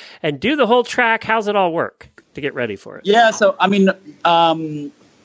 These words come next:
Speaker 2: Katie's really the, uh, mastermind, Katie and Shatra behind all that. Um, but, yeah, earlier in the summer, we send out a vet, a vet and a kind of a, I guess you call Louise Crosby a horse wrangler,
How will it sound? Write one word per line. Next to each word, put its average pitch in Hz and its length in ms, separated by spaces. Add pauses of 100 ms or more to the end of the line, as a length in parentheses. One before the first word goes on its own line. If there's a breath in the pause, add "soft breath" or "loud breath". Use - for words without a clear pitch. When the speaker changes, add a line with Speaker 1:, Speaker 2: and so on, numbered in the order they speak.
(200)
Speaker 2:
Katie's 190 400
really 143 240
the, 117 600
uh, 120 260
mastermind, 117 580
Katie 127 180
and 113 80
Shatra 113 360
behind 104 320
all 101 140
that. 104 260 (440 loud breath)
Um, 107 720 (420)
but, 120 220 (320)
yeah, 139 240
earlier 165 300
in 151 100
the 147 80
summer, 143 320
we 131 440
send 127 220
out 123 260
a 117 80
vet, 131 360 (420)
a 120 240
vet 143 360
and 127 140
a 110 520 (280)
kind 127 160
of 117 120
a, 107 300 (320)
I 117 40
guess 117 160
you 117 80
call 110 200
Louise 110 280
Crosby 107 300
a 92 40
horse 110 240
wrangler, 104 400